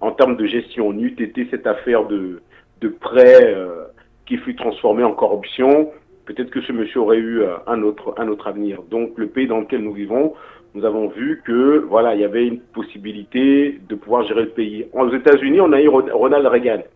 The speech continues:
qui était, lui, acteur américain. Donc, euh, pareil,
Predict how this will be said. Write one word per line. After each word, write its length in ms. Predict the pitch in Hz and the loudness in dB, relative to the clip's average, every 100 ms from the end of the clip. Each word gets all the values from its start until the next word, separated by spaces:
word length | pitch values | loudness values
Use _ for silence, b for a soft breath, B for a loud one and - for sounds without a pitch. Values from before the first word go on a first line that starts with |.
| _ _ _ | _ _ _
qui 60 | 123 | -12
était, 180 | 123 160 | 0 0
lui, 180 | 139 - | 0 -4
acteur 520 | 143 - 214 127 - - _ - | -10 4 4 4 0 -12 _ -10
américain. 460 | 104 101 101 92 - _ _ _ _ | -8 -8 -12 -16 -20 _ _ _ _
Donc, 160 | 107 - - - | -10 -10 -20 -16
euh, 260 | 82 71 - | -14 -16 -4
pareil, 480 | 107 104 151 151 - | 0 4 4 2 -6